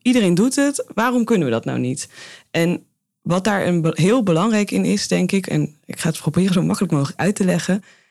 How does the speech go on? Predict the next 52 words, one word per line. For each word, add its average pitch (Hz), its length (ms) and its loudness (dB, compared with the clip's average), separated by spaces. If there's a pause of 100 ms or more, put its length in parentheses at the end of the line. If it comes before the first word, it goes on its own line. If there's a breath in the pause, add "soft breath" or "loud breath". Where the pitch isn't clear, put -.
(160 soft breath)
is 170 160 0
dat 180 200 -2
als 202 260 0
je 165 320 0
tegen 165 400 0
een 147 60 0
groep 190 220 -2
mensen 165 220 2
zegt: 151 240 -4
"Jij 185 340 0
moet 165 200 -2
een 151 120 -4
ketogeen 147 380 -4
dieet 165 300 -2
volgen", 165 460 -2
en 151 100 0
een - 80 -2
andere 156 220 0
groep 139 160 -6
doet 139 160 -4
het 131 120 -10
niet. 131 360 -2 (300 soft breath)
Net 170 140 0
als 175 100 0
dat 160 180 0
je - 60 -2
eigenlijk 147 320 -2
medicijnen 135 480 0
zou 123 120 -4
onderzoeken. 123 580 -6 (600 soft breath)
Dat 165 200 -4
klinkt 233 240 2
heel 165 120 2
mooi, 156 460 0 (320 soft breath)
maar 160 120 -2
er 160 100 0
is 180 140 2
wel 196 200 2
maar 208 140 0
een 165 80 0
selecte 175 460 -2
groep - 180 -6
mensen 208 400 0
die 175 120 0
zich 156 220 -4
ook 135 160 -4
werkelijk 185 460 -2
aan 165 100 -4
dat 147 140 -2
dieet 127 280 -2
gaat - 160 -12
houden. - 400 -6